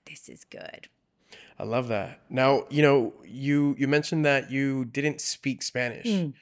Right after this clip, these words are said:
Speaker 2: right? And, uh, did you ever feel growing up or even in, in the industry that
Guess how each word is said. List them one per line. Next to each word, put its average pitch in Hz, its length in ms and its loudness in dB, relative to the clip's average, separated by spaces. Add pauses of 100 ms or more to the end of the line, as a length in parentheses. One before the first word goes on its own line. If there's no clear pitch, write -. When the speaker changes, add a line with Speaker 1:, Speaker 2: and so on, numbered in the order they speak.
(300)
Speaker 2:
right? 127 420 -2
And, 123 380 -2 (440)
uh, 120 380 0 (180)
did 131 220 -6
you 147 100 8
ever 147 160 4
feel 135 680 4
growing 131 340 2
up 127 220 2
or 117 100 0
even 123 340 0
in, 117 200 -4
in 117 160 -4
the 113 120 -2
industry 117 680 -2
that 110 640 -2